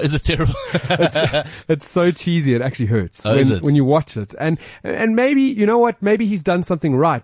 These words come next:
Speaker 2: because it's almost like a car accident. You just can't look away.
Speaker 1: Mm.
Speaker 2: Every, every week I tune in and I'm like, "This is so bad." And then I watch it again.
Speaker 1: What else did he do, Ryan Murphy?
Speaker 2: Uh, Glee.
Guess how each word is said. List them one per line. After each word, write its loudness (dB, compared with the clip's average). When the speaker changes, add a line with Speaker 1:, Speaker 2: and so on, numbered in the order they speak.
Speaker 2:
because -2
it's -8
almost -2
like -4
a -4
car 0
accident. -4
You -6
just -8
can't 2
look 2
away. 2
Speaker 1:
Mm. -4
Speaker 2:
Every, 0
every 2
week 0
I 2
tune 2
in 4
and 0
I'm 0
like, -4
"This -6
is -6
so -4
bad." 0
And -8
then 0
I 0
watch 0
it -4
again. -4
Speaker 1:
What 0
else 0
did -8
he -6
do, -6
Ryan -2
Murphy? -4
Speaker 2:
Uh, 0
Glee. -2